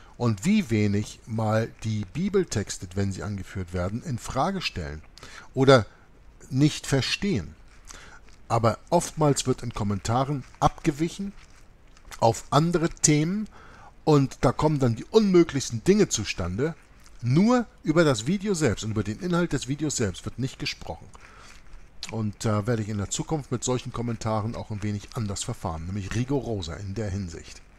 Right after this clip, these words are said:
Ja? Ähm, Kommentare sollten sich auf das beziehen, was in dem Video besprochen wurde. Das finde ich zumindest hauptsächlich sollte so sein. So, das war etwas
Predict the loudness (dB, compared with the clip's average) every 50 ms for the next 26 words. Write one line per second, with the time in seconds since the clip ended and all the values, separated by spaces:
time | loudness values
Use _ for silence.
0 | -16 -14 -12 -12 -12 -12 -14 -16 -18 -18 -18 -20 -20 -20 -20 -20 -18 -20 -20 -20
1 | -20 -20 -18 -8 -4 0 0 2 2 0 0 -2 -4 -6 -12 -20 -20 -10 -4 -2
2 | 0 0 0 0 0 0 0 0 2 0 0 0 0 0 0 -2 -8 -10 -8 -6
3 | -6 -6 -2 -4 -4 -4 -4 -8 -8 -6 -4 -2 -2 -2 -2 -4 -4 -4 -4 -4
4 | -4 -4 -4 -6 -6 -4 -6 -6 -6 -6 -10 -8 -6 -8 -8 -6 -6 -10 -10 -10
5 | -12 -12 -12 -14 -18 -20 -20 -20 -20 -20 -20 -20 -20 -20 -20 -20 -20 -20 -20 -20
6 | -20 -20 -20 _ _ -20 -20 -20 -20 -16 -8 -6 -4 -4 -4 -4 -4 -6 -6 -4
7 | -4 -6 -8 -8 -10 -10 -8 -6 -6 -6 -6 -6 -8 -10 -6 -6 -6 -6 -6 -8
8 | -10 -10 -10 -14 -14 -10 -8 -6 -6 -6 -8 -10 -12 -10 -10 -10 -10 -10 -10 -12
9 | -12 -16 -20 -20 -20 -20 -20 -20 -20 -20 -20 -18 -18 -18 -18 -18 -18 -18 -18 -18
10 | -20 -20 -20 -20 -20 -14 -2 8 10 10 10 8 4 -6 -10 -6 -4 -4 -4 -2
11 | -2 -2 -2 -2 -4 -4 -6 -6